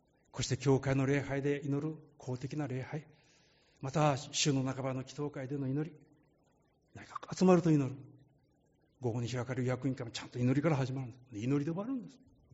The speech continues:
そうしないとちょっとボケてくる時ありますから。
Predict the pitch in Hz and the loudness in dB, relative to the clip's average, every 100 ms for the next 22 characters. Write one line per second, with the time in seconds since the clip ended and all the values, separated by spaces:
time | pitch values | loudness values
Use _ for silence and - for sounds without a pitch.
0 | - - _ _ _ _ _ _ _ _ | -20 -20 _ _ _ _ _ _ _ _
1 | _ _ - 135 147 135 113 123 101 131 | _ _ -8 -4 -2 -4 -6 -10 -4 -2
2 | 131 127 110 - - 110 - - | -2 -4 -8 -10 -10 -12 -12 -14